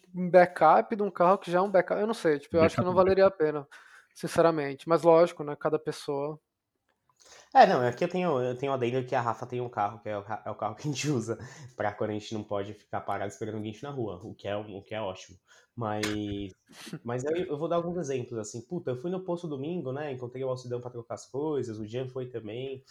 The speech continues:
Speaker 3: e ele falou assim, puta, eu queria dar uns acenos, não uns acenos, mas sabe, eu queria andar rápido, eu queria, queria só curtir o bagulho, tá? Ele só serve pra ser curtido.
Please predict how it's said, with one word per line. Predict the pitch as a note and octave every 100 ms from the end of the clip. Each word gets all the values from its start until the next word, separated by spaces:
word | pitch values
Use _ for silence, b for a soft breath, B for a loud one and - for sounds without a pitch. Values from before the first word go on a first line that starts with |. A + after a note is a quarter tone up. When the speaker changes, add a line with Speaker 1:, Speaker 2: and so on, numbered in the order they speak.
| b b _
Speaker 3:
e |
ele | F3
falou | G#3
assim, | - G#3+
puta, | B3+ F#3
eu | D3+
queria | G3+ C#4+
dar |
uns | D4
acenos, | G#3 F#3+ D#3+ C#3+
não | C4 F#4
uns |
acenos, | C#4+ F#3+
mas | F3
sabe, | G#3+ G3+
eu |
queria | G3+ D4+
andar | D4+
rápido, | F#3+ - -
eu | C#4+
queria, | C4
queria | - C#4+
só | C#4+ -
curtir | - C#4+ - A#3
o |
bagulho, | D#3 B2+ B2 A2
tá? |
Ele | B2
só | D3+ G#3
serve | G#3+ A#3+
pra | B3 G3+
ser | F#3+
curtido. | F3+ D3+ - C3 A2